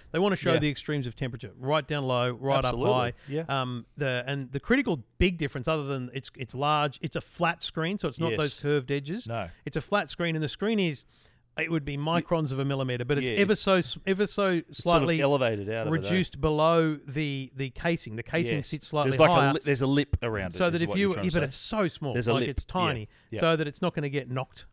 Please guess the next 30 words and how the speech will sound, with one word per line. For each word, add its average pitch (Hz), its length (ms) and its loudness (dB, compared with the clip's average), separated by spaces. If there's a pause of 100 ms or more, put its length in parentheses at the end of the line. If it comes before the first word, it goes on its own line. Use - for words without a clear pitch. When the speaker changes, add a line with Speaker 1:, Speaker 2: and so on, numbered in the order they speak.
(160)
Speaker 1:
Um, 131 80 0 (240)
Speaker 2:
Yes. - 120 -10 (300)
Speaker 1:
and 143 380 -4
critically, 180 420 0
the 127 180 -4
other 175 140 0
big 123 160 -6
difference 117 300 -10
is 110 80 -8
there's, 113 220 -10
there's 117 180 -10
another 117 260 -4
button 143 240 -8
on 101 120 -12
it. - 120 -20
Speaker 2:
The 104 240 -6
Speaker 1:
The 104 60 -6 (100)
Speaker 2:
action 123 160 -6
Speaker 1:
action 127 380 -4
Speaker 2:
button. 104 260 -6
Speaker 1:
button. 92 100 -10
Speaker 2:
Yeah. 95 120 -10 (260)
Speaker 1:
Now, 139 140 -2
the 147 100 2
action 196 320 -2
button 143 220 0
is 123 120 -4
made 139 360 -4
for 143 100 -10
people, 180 320 0